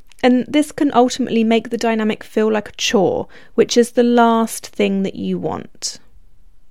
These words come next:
Your power exchange should never be led from a place of feeling like you have to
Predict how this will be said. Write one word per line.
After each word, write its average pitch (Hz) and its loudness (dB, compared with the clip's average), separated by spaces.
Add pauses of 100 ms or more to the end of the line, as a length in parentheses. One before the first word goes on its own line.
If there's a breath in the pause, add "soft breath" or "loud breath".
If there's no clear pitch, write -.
(220)
Your 254 4
power 294 0
exchange 214 0
should - -4
never 208 2
be 208 2
led 190 2
from 196 -4
a 185 0
place 180 -4
of 185 -2 (240 soft breath)
feeling 202 4
like 185 -2
you 196 -4
have - -6
to 269 4